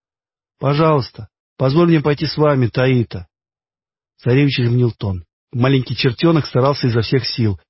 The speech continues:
Мне было трудно устоять перед его обаянием. Потом меня вдруг осенило. Вельможа Тан командует отрядом, спрашивая у него разрешения. Отношения между ними были странными.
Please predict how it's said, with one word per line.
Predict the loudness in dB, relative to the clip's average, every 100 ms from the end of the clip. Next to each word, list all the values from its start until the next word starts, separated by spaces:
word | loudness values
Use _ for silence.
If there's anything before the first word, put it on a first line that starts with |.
| -2
Мне | 0
было | 2 2
трудно | 2 2 2
устоять | 0 2 0 0
перед | 0 2
его | 2 2
обаянием. | 2 0 0 -2 -6 -12 _ _ _ _ _ _ -12
Потом | -2 0
меня | 2 2
вдруг | -2 -4
осенило. | -4 -2 -4 -6 -10 -18 _ _ _ _ _ _ -2
Вельможа | 2 4 2
Тан | 0 0 0
командует | 0 0 0 -2 -2
отрядом, | -2 0 0 -2 -4 _ _ _ _ _
спрашивая | -10 -2 -2 0 0 2
у |
него | 2 2 0
разрешения. | -2 -6 -6 -8 -10 -18 _ _ _ _ _ _ _ _ _ _ _
Отношения | -4 -2 2 2 4
между | 2 2 2
ними | 2 2
были | 2
странными. | 0 -2 0 0 0 -2 -6